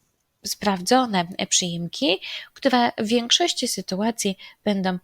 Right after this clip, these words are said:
poprawne i nie będą właśnie budziły kontrowersji czy jakiegoś zaskoczenia.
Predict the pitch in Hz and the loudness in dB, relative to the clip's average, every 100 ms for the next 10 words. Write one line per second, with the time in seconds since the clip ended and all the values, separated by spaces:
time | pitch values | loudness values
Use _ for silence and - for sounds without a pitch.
0 | - 196 - 302 - 285 - 302 285 226 | -6 -6 2 2 2 -4 -4 -2 -2 -2
1 | 226 208 190 196 - 190 - - - 190 | -4 -4 -4 -4 -4 -6 -8 -20 -8 -2
2 | 196 190 180 180 196 185 180 175 175 - | 0 0 -2 -2 -6 -4 -4 -4 -4 -6
3 | 185 - - - 196 180 180 185 170 170 | -8 -12 -12 0 0 0 -4 -4 -4 -6
4 | - - - - | -8 -4 -6 -6